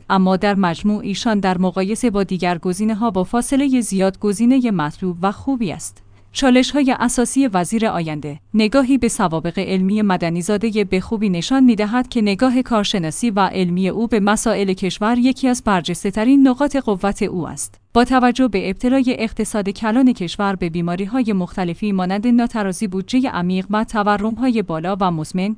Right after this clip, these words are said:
می‌توان گفت که در حال حاضر فرصتی برای آزمون و خطای سیاست‌های اقتصادی که پشتوانه علمی ندارند، باقی نمانده است. به همین دلیل مدنیزاده به خوبی می‌تواند خلایی را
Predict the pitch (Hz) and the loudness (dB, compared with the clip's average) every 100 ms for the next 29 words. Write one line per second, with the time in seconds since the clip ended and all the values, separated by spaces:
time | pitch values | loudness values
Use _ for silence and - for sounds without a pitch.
0 | - - 247 262 254 262 254 240 247 - | -6 4 4 6 2 2 2 2 0 -2
1 | 208 208 202 254 233 202 170 226 - 247 | -2 0 0 0 2 0 -2 -2 0 -2
2 | - 277 277 254 247 277 262 180 175 190 | -2 -2 -2 0 0 0 0 -2 -2 -2
3 | 185 185 208 240 226 262 262 - 208 185 | -2 0 -2 -2 0 2 2 0 -2 -2
4 | 262 262 254 247 - 220 - 220 240 226 | -2 -2 0 0 0 -4 -4 -2 -2 -4
5 | 220 233 208 196 - 208 214 202 - 165 | -4 -4 -4 -4 -4 -2 -2 -2 -4 -4
6 | 156 170 180 165 - - - - _ 226 | -4 -4 -2 -4 -6 -12 -16 -18 _ 2
7 | 254 302 294 214 160 135 135 - - - | 4 6 6 4 2 -4 -8 -12 -16 -20
8 | - 226 233 262 262 269 247 226 240 220 | 0 2 4 4 6 6 4 4 4 4
9 | 202 190 190 233 269 262 220 208 - 233 | 2 0 0 0 0 0 0 -2 -2 2
10 | 240 247 254 196 196 208 - 208 180 185 | 4 4 2 0 -2 -2 -2 -2 0 0
11 | 190 | -2